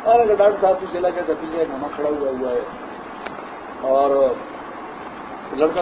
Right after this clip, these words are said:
قتل ہو گیا اور ہمارے سارے ساتھی جو ہے وہ باغی ہوئے ہوئے ہیں اور ہماری بات نہیں سنتے ہیں،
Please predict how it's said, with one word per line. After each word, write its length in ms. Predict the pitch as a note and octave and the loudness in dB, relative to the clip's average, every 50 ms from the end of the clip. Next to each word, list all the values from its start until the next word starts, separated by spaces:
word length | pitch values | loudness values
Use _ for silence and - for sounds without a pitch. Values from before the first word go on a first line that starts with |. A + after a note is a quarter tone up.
| E3+ | 0
قتل 220 | F3 E3 - F3 E3 | 0 0 2 2 4
ہو 160 | D#3 D3 C#3 | 2 2 2
گیا 180 | C#3+ D3+ C#3+ C#3 | 2 2 4 4
اور 180 | C3+ C3 C3 | 4 2 2
ہمارے 400 | C3+ C3 - - - B2+ C#3 D3+ C#3+ - | 0 -2 -6 -6 -6 -2 -2 0 0 2
سارے 140 | - D#3+ F3 D#3+ - - | 2 4 4 4 2 2
ساتھی 240 | D3+ D3+ D3+ E3 D#3 C#3 | 0 0 0 -2 -4 -2
جو 80 | C#3 | 0
ہے 120 | C3+ C#3+ D3 C3+ | 2 2 2 2
وہ 100 | D3 D3 C#3 B2+ - - - - - - - - - - - - | 2 2 2 2 0 -4 -10 -12 -12 -12 -12 -12 -12 -12 -6 0
باغی 260 | C3 C3+ D3 D#3 D#3+ | 4 4 4 4 2
ہوئے 260 | D#3 C#3+ C#3+ D3 C#3+ | 0 0 2 4 4
ہوئے 240 | C#3+ C#3+ C#3 C#3+ B2+ | 4 2 2 -2 -2
ہیں 180 | B2+ B2+ B2+ B2+ | -2 -4 -4 -6
اور 80 | B2 | -6
ہماری 340 | A#2 A2+ A2+ A2 B2 B2+ B2+ B2+ | -6 -6 -6 -4 -4 -4 -4 0
بات 220 | - E3+ F3+ - D#3+ | 4 4 4 4 4
نہیں 140 | D#3 D3+ C#3+ - | 0 -4 -4 -4
سنتے 240 | - B2+ - - D3 | -8 -12 -8 -6 -6
ہیں، 100 | C3 B2+ | -6 -6